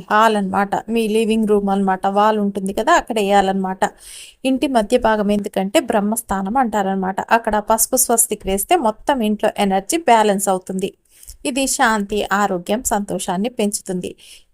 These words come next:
తర్వాత ఏం చేస్తారంటే మీరు నిద్రించే గదిలో తల దిశకు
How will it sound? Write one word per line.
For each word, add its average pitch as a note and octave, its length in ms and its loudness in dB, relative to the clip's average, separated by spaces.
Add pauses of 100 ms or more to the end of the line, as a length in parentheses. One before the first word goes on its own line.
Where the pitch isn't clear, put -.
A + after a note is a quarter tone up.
తర్వాత C#4+ 400 6
ఏం G#3+ 120 0
చేస్తారంటే G3+ 760 -2
మీరు C#4 320 2
నిద్రించే A3+ 580 0
గదిలో G3 340 2
తల A3+ 220 2
దిశకు G#3+ 400 0